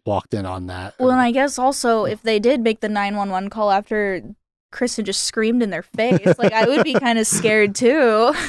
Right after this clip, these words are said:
Speaker 2: <laughs>
Speaker 1: But yeah, so, I mean, that's, that's the end of the movie. I, like I said, I, my notes are pretty sparse. Uh, I glossed over a lot. Is there anything that I didn't hit that you were wanting to talk a little bit more about?
Speaker 2: No, I think I brought up everything that,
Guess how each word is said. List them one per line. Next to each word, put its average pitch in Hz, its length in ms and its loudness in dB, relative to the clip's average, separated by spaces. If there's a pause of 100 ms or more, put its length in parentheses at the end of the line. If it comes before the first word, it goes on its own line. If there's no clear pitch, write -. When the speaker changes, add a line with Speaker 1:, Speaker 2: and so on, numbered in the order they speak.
Speaker 2:
<laughs> 302 260 -4 (200)
Speaker 1:
But 113 360 -2
yeah, 98 420 2
so, 127 360 2
I 143 60 2
mean, 165 140 4
that's, - 440 0 (420)
that's 139 220 0
the 180 80 4
end 185 100 4
of 175 60 2
the 156 80 2
movie. 139 340 4
I, 127 160 0
like 135 180 0
I 135 80 4
said, 135 240 0
I, 117 220 0 (380)
my 131 120 4
notes 139 280 4
are 120 80 2
pretty 127 260 2
sparse. 131 800 0
Uh, 101 540 -2 (500)
I 101 380 -2
glossed 110 440 0
over 107 280 2
a 107 80 2
lot. 104 280 2
Is 113 120 0
there 110 100 0
anything 104 380 -4
that 101 260 -6
I 113 60 -6
didn't 107 260 -4
hit 110 220 -6
that 107 80 -8
you 104 160 -6
were 101 120 -6
wanting 101 280 -8
to 101 240 -8 (280)
talk 113 220 -2
a 120 60 0
little 110 160 0
bit 113 120 -4
more 110 200 0
about? 104 500 -4 (140)
Speaker 2:
No, 214 340 -2
I 196 140 0
think 247 240 -4
I 214 120 2
brought 208 300 2
up 220 240 2
everything 196 760 -4
that, 175 340 -2